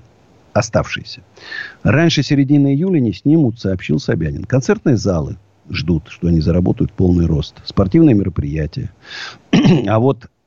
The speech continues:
глава Минздрава сказал, ну, это серьезное заявление, полностью отказаться ко-,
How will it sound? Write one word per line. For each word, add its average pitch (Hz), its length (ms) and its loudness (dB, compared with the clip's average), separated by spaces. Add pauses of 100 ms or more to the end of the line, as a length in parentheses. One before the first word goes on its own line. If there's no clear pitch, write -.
глава 120 480 0
Минздрава 110 640 -2
сказал, 85 720 -4
ну, 101 140 0
это 147 480 0
серьезное 92 500 0
заявление, 82 560 0
полностью 113 500 2
отказаться 95 560 -4
ко-, - 220 -8